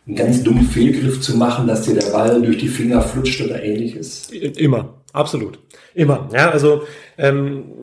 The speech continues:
Speaker 2: der, der Anton Wittmann, der hat das zu mir immer gesagt: "Ben, äh, mach dir doch keinen Kopf, du bist kein gelernter Torhüter." Ja, die, ähm, die Torhüter, die fangen mit, mit sechs, sieben Jahren fangen die an, ähm, ja, die Bälle richtig zu fangen, abzurollen,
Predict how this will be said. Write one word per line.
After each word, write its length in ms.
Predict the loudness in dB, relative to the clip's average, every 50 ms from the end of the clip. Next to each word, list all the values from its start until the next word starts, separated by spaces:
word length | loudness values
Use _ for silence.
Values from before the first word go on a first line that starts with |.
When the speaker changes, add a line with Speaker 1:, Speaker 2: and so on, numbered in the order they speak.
| -16 -12
Speaker 2:
der, 400 | -4 0 2 2 4 4 2 2
der 160 | 0 0 -2
Anton 280 | 0 0 2 2 2 2
Wittmann, 260 | 2 2 2 4 4
der 100 | 4 4
hat 140 | 2 2 0
das 180 | 0 0 0
zu 80 | 0 2
mir 180 | 4 6 6
immer 200 | 6 4 4 4
gesagt: 320 | 4 4 4 2 2 2 2
"Ben, 300 | 0 0 0 0 -4 -6
äh, 100 | -8 -8 -8 -6
mach 180 | -4 -4 -2 0
dir 120 | 2 2
doch 140 | 2 2 2
keinen 160 | 0 -2 0
Kopf, 200 | 0 0 -2 -2
du 100 | -2 0
bist 180 | 0 0 0 0
kein 160 | -2 -2 -2
gelernter 360 | -2 -4 -4 -4 -4 -6 -8
Torhüter." 520 | -8 -8 -8 -6 -6 -8 -10 -10 -12 -10 -10 -8 -4
Ja, 220 | 0 2 2 2
die, 260 | 2 0 0 2 2
ähm, 880 | 2 2 0 -2 -4 -4 -2 0 0 0 0 0 -2 -4 -6 -8 -10 -14 -16 -20
die 460 | -20 -20 -18 -18 -16 -12 -10 -10 -4
Torhüter, 460 | 2 4 6 6 6 4 4 2 2
die 120 | 2 0 0
fangen 300 | 0 2 2 4 4 4
mit, 220 | 2 2 0 -4 -10 -16 -18 -20 -20 -20 -10 -6
mit 140 | -6 -2 2
sechs, 200 | 2 2 2 2
sieben 220 | 2 2 4 6 6
Jahren 240 | 6 4 4 2
fangen 240 | 2 0 0 2 2
die 100 | 2 2
an, 300 | 2 2 2 2 2 0 0
ähm, 540 | 0 2 2 2 2 2 2 0 -2 -2
ja, 240 | 0 2 2 2 2
die 340 | 0 -2 -4 -6 -6 -4 0
Bälle 280 | 2 4 4 4 4 2
richtig 280 | 0 -2 -4 -4 -4
zu 120 | -2 -4 -2
fangen, 280 | 0 2 2 2 2
abzurollen, 760 | 2 0 -2 -2 0 0 0 2 4 4 4 4 2 0 -4